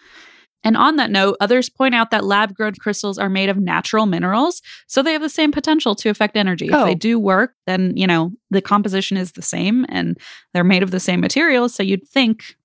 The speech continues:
Speaker 1: either way, it would probably have the same effect. But
Speaker 2: Yeah.
Speaker 1: I'm sure this is debated among people who are more concerned with that kind of thing. So I'm not personally opposed to a lab-grown crystal if it means <laughs> it's a safer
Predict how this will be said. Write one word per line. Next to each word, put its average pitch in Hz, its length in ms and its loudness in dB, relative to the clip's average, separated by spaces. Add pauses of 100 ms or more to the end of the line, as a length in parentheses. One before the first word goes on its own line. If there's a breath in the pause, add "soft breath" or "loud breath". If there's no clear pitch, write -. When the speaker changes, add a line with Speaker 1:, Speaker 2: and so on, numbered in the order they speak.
(200)
Speaker 1:
either 185 260 4
way, 175 240 0
it 185 40 0
would 180 120 2
probably 214 400 0
have - 100 -2
the 165 60 -8
same - 240 -8
effect. - 420 -14
But 190 200 0 (220 loud breath)
Speaker 2:
Yeah. 202 280 2
Speaker 1:
I'm 196 100 2
sure 220 240 4
this 202 180 0
is 180 240 -4 (220)
debated 170 640 0
among 180 340 0
people - 380 -4
who 170 180 0
are - 160 -2
more - 200 2
concerned 90 580 -2
with - 240 -6
that - 140 0
kind 180 140 0
of 202 80 0
thing. 226 220 0 (480 loud breath)
So 302 340 0 (220)
I'm 190 240 0
not 220 220 0
personally 220 440 -2
opposed 156 500 -4
to 160 120 -2
a - 20 0
lab-grown 156 580 -2
crystal - 440 -4
if 185 140 -2
it - 120 -2
means 160 420 -2
<laughs> - 40 -12
it's - 380 -2
a - 80 0
safer 175 720 0